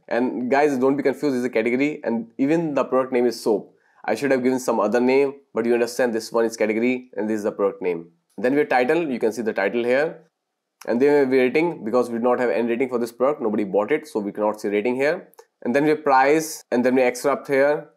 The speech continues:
because we haven't added anything, so that's why you cannot see here. And then we have add to cart button. So you can choose different size for it, for example, normal size, and then we have medium large size,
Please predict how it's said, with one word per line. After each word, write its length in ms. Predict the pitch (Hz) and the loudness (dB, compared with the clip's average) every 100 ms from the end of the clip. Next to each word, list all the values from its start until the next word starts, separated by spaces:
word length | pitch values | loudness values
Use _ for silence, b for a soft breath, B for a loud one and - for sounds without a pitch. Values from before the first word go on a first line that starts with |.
| 107 | -6
because 260 | 117 127 | 0 0
we 60 | 120 | 2
haven't 240 | 131 131 | 2 2
added 260 | 110 120 127 | 2 2 4
anything, 380 | 123 123 147 143 | 2 2 0 -2
so 180 | - | -4
that's 200 | 110 107 | -6 -2
why 80 | 120 | 0
you 80 | 110 | 0
cannot 240 | 110 104 | 0 -2
see 160 | - 117 | -2 -2
here. 360 | 123 139 156 - | 0 0 -2 -8
And 160 | - 110 | -8 -2
then 140 | 135 | 0
we 60 | 151 | 2
have 100 | 156 | 2
add 220 | 123 123 | 2 0
to 80 | 151 | 0
cart 260 | - 120 120 | 2 2 2
button. 420 | 127 156 202 190 | 0 0 -2 -6
So 180 | - 127 | -4 0
you 180 | 123 127 | 0 0
can 140 | 156 | -2
choose 140 | 165 143 | 0 -2
different 240 | 127 139 | -2 -2
size 340 | - 120 123 | 0 0 0
for 140 | 127 135 | 0 2
it, 180 | 151 - | 2 0
for 100 | 113 | -4
example, 300 | 104 104 101 | -2 -4 -2
normal 400 | 104 107 117 123 | -2 0 0 0
size, 460 | - 131 147 143 - _ _ - | 0 0 0 -4 -14 _ _ -8
and 180 | 113 113 | -4 -2
then 120 | 131 | 0
we 80 | 131 | 2
have 80 | |
medium 360 | 117 117 123 120 | 2 2 2 2
large 240 | 113 113 | 2 0
size, 520 | 113 135 135 147 143 | 0 -2 0 -2 -6